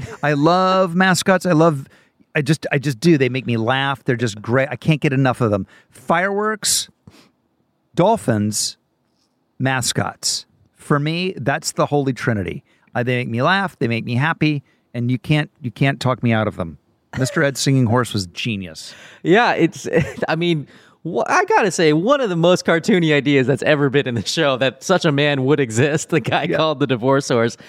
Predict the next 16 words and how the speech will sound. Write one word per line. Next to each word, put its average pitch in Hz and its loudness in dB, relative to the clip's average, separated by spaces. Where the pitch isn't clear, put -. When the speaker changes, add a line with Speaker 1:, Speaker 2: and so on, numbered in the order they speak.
Speaker 2:
And 190 4
then 226 4
he 214 2
comes 180 0
in 180 4
again 160 4
at 160 2
the 147 -2
end 175 4
and 123 2
sings 160 2
a 127 2
whole 127 0
song. 151 0
But - 2
I, 165 -2